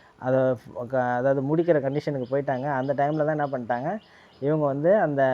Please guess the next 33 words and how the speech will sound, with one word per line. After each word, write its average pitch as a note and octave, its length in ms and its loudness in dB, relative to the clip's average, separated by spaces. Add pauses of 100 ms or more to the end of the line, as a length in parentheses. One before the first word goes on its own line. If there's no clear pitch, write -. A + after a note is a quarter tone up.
(320)
ஹிட்லரோட C#3 600 2
கதையை C#3 300 2
முடிச்சுட்டு C3 380 -4
அவர் C#3 140 4
சூசைட் D#3 340 -2
பண்ணிக்கிட்டாரு. B2+ 580 -2
கதையை D3+ 300 0
முடிச்சு C#3 260 -2
என்ன C#3+ 160 0
பண்ணாங்க, C#3 380 -6 (400)
ஜெர்மனை D#3 440 4
கேப்சர் C#3 360 0
பண்ணிட்டாங்க. A2+ 380 -2 (800)
இந்த E3+ 640 10
வெற்றி E3+ 320 6
வந்து D#3 340 4 (300)
மிக, D3 260 2 (240)
அஹ், C#3 500 -2
வெற்றிக்கு E3 340 2
வந்து D#3+ 200 4
மிக D#3 200 2
முக்கியமான E3 520 2
காரணம் C#3 520 4 (160)
அப்படின்னு C#3 240 0
பார்த்தீங்கன்னா, C3+ 420 0
ரஷ்யாவோட D3+ 600 4
கடுமையான D#3 520 4
தாக்குதல்கள், C3+ 680 4
கடுமையான D3+ 480 2
போர் D3 240 0
வியூகம், C#3+ 420 -2
அதுக்கப்புறம் D3 480 0
வந்து C#3 240 0